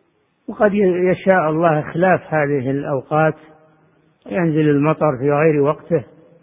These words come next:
هذا راجع إلى الله سبحانه وتعالى، ويمتنع المطر في وقته، فالوقت لا يحكم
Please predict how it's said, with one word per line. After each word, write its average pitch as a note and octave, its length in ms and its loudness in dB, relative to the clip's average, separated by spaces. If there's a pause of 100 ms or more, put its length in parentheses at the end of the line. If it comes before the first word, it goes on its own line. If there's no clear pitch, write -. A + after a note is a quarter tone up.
(360)
هذا G#3 220 0 (160)
راجع E3+ 300 0
إلى F#3 240 -2
الله F3+ 260 0
سبحانه C3 580 -10
وتعالى، E3+ 580 0 (1900)
ويمتنع E3 560 0
المطر D#3 440 -2
في C#3+ 140 -2
وقته، D3+ 420 -2 (1160)
فالوقت G3 420 0
لا A3+ 180 4
يحكم F3 580 -2